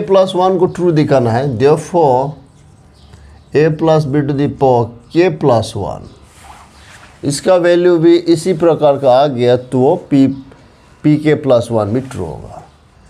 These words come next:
फिर इसको लिख सकते हैं A plus B into A plus B to the power K। तो इसका एक्सपेंशन में ये लिखेंगे K C naught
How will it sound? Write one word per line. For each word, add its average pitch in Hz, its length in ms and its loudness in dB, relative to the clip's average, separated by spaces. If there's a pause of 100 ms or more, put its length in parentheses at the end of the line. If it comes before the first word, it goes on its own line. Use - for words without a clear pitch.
(320)
फिर 120 120 0
इसको 127 220 -2
लिख 165 220 4
सकते 165 420 -2
हैं 139 160 4
A 135 80 -6
plus 120 260 0 (100)
B 156 100 4 (2000)
into 117 480 2
A 120 160 2 (140)
plus 113 240 2
B 98 260 -2
to 101 140 -4
the 95 80 -8 (100)
power 113 180 -2 (120)
K। - 100 -14 (1500)
तो 131 60 0
इसका 151 280 2
एक्सपेंशन 160 520 0
में 156 160 4
ये 151 180 2
लिखेंगे 160 500 0 (4000)
K 131 200 2
C 123 240 0
naught 127 380 0